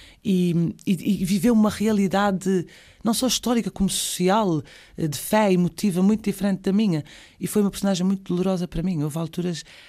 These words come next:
em que, e isso não é muito comum quando eu estou a escrever um livro, não é muito comum, até porque não tenho tempo para isso, a minha vida é muito complexa fora da vida da escrita, mas no caso da Anunciada posso lhe garantir que acordei muitos dias sem conseguir dormir,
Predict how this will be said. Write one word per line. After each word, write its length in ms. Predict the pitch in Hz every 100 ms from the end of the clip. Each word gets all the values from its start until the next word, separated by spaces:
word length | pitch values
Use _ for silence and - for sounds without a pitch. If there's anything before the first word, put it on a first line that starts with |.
| - _ _ -
em 100 | 185
que, 640 | - - 170 160 - - - - - _ -
e 120 | 180
isso 120 | 185
não 80 | 185
é 40 |
muito 200 | 175 170
comum 240 | - 180 170
quando 160 | 160
eu 60 | 156
estou 100 | 160
a 20 |
escrever 240 | 147 147 151
um 80 |
livro, 200 | 143 127
não 180 | 151 151
é 60 | 139
muito 240 | 131 123
comum, 180 | - 135
até 160 | - 135
porque 220 | - 151
não 100 | 147
tenho 240 | - 170
tempo 260 | - 160 151
para 140 | 156
isso, 200 | 160 156
a 20 | 147
minha 160 | 147
vida 180 | 139 143
é 40 |
muito 200 | 147 147
complexa 500 | - 160 160 147 - 147
fora 300 | - 156 143
da 120 | 139
vida 240 | 143 139
da 80 | 143
escrita, 440 | - 170 180 196 - - - - - - _
mas 460 | - 196 214 175 151
no 140 | 175
caso 240 | 165 175 160
da 60 | 170
Anunciada 580 | 170 156 170 165 170 - _ _ _ _
posso 240 | 175 170 160
lhe 60 |
garantir 360 | 156 165 160 160
que 80 | 170
acordei 320 | - 160 165
muitos 360 | 170 180 -
dias 300 | 151 165 160
sem 280 | - - 180
conseguir 440 | - 185 - 175 156
dormir, 300 | 147 160